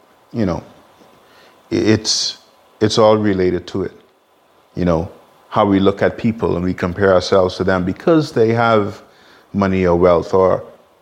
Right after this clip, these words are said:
at least that's the way it looks. When God has blessed us with so many, um, blessings, money can't even compare to how God has blessed us.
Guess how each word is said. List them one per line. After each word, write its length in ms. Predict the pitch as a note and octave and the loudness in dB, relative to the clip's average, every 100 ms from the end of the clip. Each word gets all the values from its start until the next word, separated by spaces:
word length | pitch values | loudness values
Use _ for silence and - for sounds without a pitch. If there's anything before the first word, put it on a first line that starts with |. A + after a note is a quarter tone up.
| _ _ _ _ | _ _ _ _
at 100 | A2 | -2
least 300 | G#2 A#2 - | 0 0 0
that's 180 | A#2 A2+ | -2 0
the 80 | B2+ | 0
way 140 | B2 | 2
it 60 | A2 | 2
looks. 500 | A2+ - - - - - _ _ _ _ _ _ - - _ _ _ _ _ - | 0 -6 -12 -14 -16 -20 _ _ _ _ _ _ -20 -20 _ _ _ _ _ -2
When 360 | A2 G2+ G2 - - _ - | 0 2 0 -4 -18 _ 0
God 240 | G2+ G#2+ | 2 4
has 120 | G2+ | 2
blessed 400 | F2+ F#2+ F#2 - | 2 0 0 -2
us 280 | F#2+ - - | -6 -6 -12
with 120 | F#2+ | -12
so 320 | - - B2 | -10 -6 -4
many, 380 | A#2+ G2 F2+ F#2 - - _ _ _ - | -2 -2 -2 -6 -12 -20 _ _ _ -6
um, 360 | F2+ F2 E2 - - | 0 0 0 -6 -2
blessings, 800 | F#2+ G#2+ - B1 A#1 - - - _ _ _ A#2 | 0 0 -4 -10 -12 -14 -14 -16 _ _ _ -2
money 240 | A#2 A#2+ | 0 2
can't 340 | A2+ A2+ G2 | 0 -2 -2
even 220 | G2 F#2 F2 | -2 -2 -4
compare 580 | F2 - B2+ G#2+ - - - _ _ _ _ _ _ _ _ _ - | -6 -2 2 2 0 -8 -20 _ _ _ _ _ _ _ _ _ -6
to 100 | G#2 | -4
how 220 | G2 G2 | 0 0
God 280 | E2+ E2+ D#2+ | 2 2 2
has 140 | D2 | 0
blessed 380 | - C2+ - - | -4 -4 -4 -8
us. 420 | - - - - | -12 -10 -10 -12